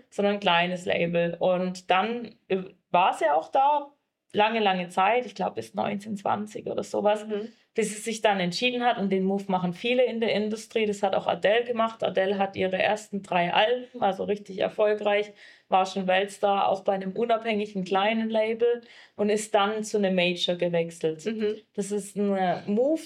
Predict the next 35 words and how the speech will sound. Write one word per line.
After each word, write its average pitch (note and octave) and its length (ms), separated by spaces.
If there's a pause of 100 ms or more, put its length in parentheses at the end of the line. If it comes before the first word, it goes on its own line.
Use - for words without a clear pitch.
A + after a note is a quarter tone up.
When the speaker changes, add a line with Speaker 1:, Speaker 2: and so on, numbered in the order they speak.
Speaker 1:
der, F#3+ 320 (720)
den A3+ 320
sie A3+ 140
theoretisch G#3 720
nicht F#3 180
mehr F3+ 120
bräuchten, C4+ 760 (300)
aber G3+ 220
man G#3+ 180
muss G#3+ 200
sehen, A3 220
das G#3+ 140
sind G#3 100
ja F3+ 120
auch E3+ 200
Businesses, G3 560
die E3+ 160
dahinter E3+ 420
stehen. E3+ 400
Speaker 2:
Ja. A3 260
Speaker 1:
Und G3+ 200
wenn G#3+ 140
du A3 100
so A3+ 180
einen A3 140
Riesenapparat A#3 1080
wie G3 100
Taylor G3 340
Swift B3 420
hast, F#3+ 260
das F#3+ 180
sind G3+ 100
ja F#3+ 180
hunderte A3 420
Mitarbeiter, G3+ 720